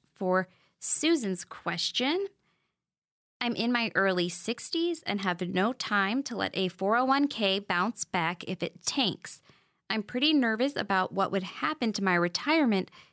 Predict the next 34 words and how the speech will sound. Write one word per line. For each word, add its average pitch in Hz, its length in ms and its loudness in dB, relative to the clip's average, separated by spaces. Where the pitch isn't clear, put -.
if 254 220 -2
we 262 120 0
went 185 300 0
into 180 380 -2
a 175 100 4
recession. 170 760 -2
Is 214 140 0
it 233 140 0
a 214 40 2
decent 269 640 0
idea 240 640 0
to 190 240 -4
pull 214 640 -4
it 214 160 -6
all 170 340 0
out? 262 380 -2
The 208 80 -2
way 208 240 2
I 190 160 -2
see 285 400 0
it, 202 160 0
it's 180 140 -8
better 190 300 0
to 247 160 -4
lose 202 240 -2
some 233 180 -2
potential 233 600 -2
growth 175 460 -2
than 214 180 4
lose 170 280 0
a 190 80 0
whole 165 380 0
lot 156 320 0
more." 160 320 -4